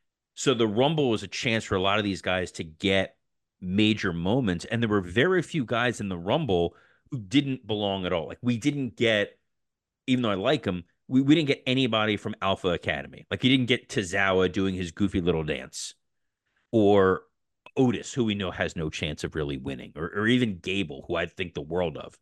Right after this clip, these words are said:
who didn't really belong in there. Like, everybody in there, or almost everybody in there, belonged in this men's Rumble and could have legitimately made something of winning it.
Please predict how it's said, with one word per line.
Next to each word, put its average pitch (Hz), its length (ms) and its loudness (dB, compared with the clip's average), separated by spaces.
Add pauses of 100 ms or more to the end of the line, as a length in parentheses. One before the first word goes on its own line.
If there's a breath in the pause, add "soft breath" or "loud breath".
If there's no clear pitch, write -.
who 101 120 -6
didn't 85 300 -6
really 85 240 -4
belong 80 420 -4
in 80 100 -6
there. 82 120 -2
Like, 92 200 0 (420 soft breath)
everybody 165 540 4
in 151 120 4
there, 95 440 4 (260)
or 110 180 0
almost 147 400 4
everybody 92 540 2
in 98 140 0
there, 71 340 -8 (720)
belonged 117 800 4
in 107 220 2
this 98 240 2
men's 90 340 -2
Rumble 82 560 0
and 95 300 -4
could 120 240 2
have 104 180 0
legitimately 92 1200 -2 (840)
made 107 500 4
something 92 420 0
of 82 120 -2
winning 76 320 -6
it. - 160 -16